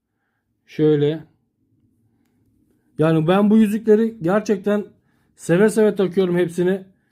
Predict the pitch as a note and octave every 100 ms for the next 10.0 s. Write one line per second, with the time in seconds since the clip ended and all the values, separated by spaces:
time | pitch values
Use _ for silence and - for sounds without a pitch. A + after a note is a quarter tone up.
0 | _ _ D3 D3+ D#3+ E3 G3 F#3 G3 F#3+
1 | G3+ G3+ G3+ F#3+ G3 G3+ G3+ F3+ F3 E3
2 | D3 C#3 B2+ A#2 _ _ _ - D3 F#3
3 | G3 F#3+ E3+ G3 F#3+ E3+ E3 F3 F#3 E3+
4 | F#3 F#3 F#3 G3 G3+ F3+ E3+ D#3+ D#3 E3+
5 | E3+ F3 F3+ F3+ F#3 F#3+ E3+ D#3+ F3 -
6 | _ _ _ _ _ _ _ _ _ _
7 | _ _ _ _ _ _ _ _ - -
8 | D3+ F3+ E3+ E3 C3 B2+ C3+ D#3 - C#3
9 | A#2+ - D#3+ D#3 D#3 E3 F3 D#3 B2+